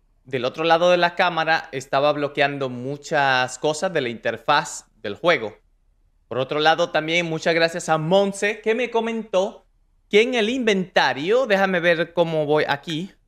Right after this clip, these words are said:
que en el inventario puse montón de basura.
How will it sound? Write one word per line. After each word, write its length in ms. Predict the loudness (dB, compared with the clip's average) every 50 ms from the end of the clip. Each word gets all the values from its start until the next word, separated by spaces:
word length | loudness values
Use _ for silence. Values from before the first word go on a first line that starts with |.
| _ _ _
que 80 | -4 -2
en 100 | 0 0
el 100 | -2 -2
inventario 760 | -2 -4 -4 -6 -4 0 0 0 0 0 -2 -6 -6 -8 -10 _ _ _ _ _ _ _ _ _
puse 580 | -6 -6 -4 -4 0 2 2 2 0 -2 -12 _ _ _ _ _ _ _ _ _ _ _ _ _ _ _ _ _ _ _ _ -2
montón 640 | 0 2 4 4 2 0 0 2 2 2 2 2
de 80 | 2 2
basura. 680 | 2 2 0 -2 -8 -8 -4 -4 -4 -4 -4 -8 _